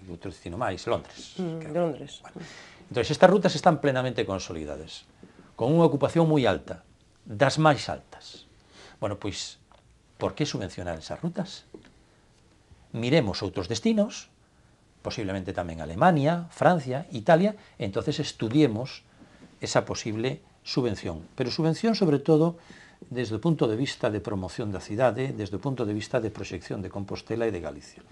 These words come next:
Speaker 1: Eso eu creo que é o que temos que facer.
Speaker 2: Imagino que non lle farían graza as palabras da ministra de Fomento, Ana Pastor, eh, poñendo a Lavacolla como exemplo de,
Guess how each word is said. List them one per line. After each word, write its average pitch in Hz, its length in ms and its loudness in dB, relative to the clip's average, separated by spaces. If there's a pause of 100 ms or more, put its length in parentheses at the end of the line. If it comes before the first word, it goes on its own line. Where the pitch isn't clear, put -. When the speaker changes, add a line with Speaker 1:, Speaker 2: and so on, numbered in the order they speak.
(300)
Speaker 1:
Eso 147 160 0
eu 113 80 -2
creo 110 160 -2
que 104 80 -6
é - 20 -6
o 80 60 -12
que - 80 -12
temos - 240 -16
que - 80 -20
facer. - 240 -20 (400)
Speaker 2:
Imagino 208 400 2
que 226 80 2
non 208 160 2
lle 196 80 0
farían 185 320 4
graza 170 560 4
as - 160 -6
palabras 160 400 4
da 160 80 6
ministra 156 400 0
de 151 80 2
Fomento, 151 320 0
Ana 147 160 0
Pastor, 156 480 -2
eh, 143 240 -4
poñendo 156 400 4
a 156 80 8
Lavacolla 156 400 4
como 156 160 2
exemplo 151 480 -2
de, 139 480 -2